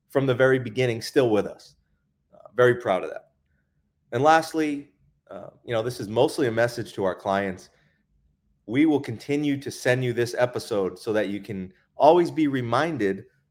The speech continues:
of what you're being provided for services, because we know you get bombarded with calls and, and emails from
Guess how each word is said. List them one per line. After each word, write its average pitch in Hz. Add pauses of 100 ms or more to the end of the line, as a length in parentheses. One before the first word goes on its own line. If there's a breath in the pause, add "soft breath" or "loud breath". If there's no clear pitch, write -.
(100)
of 113
what 135
you're 127
being 117
provided 107
for 90
services, 90
because 98
we 156
know 135
you 127
get 123 (480)
bombarded 135
with 107
calls 110
and, 92 (160)
and 92
emails 120
from 110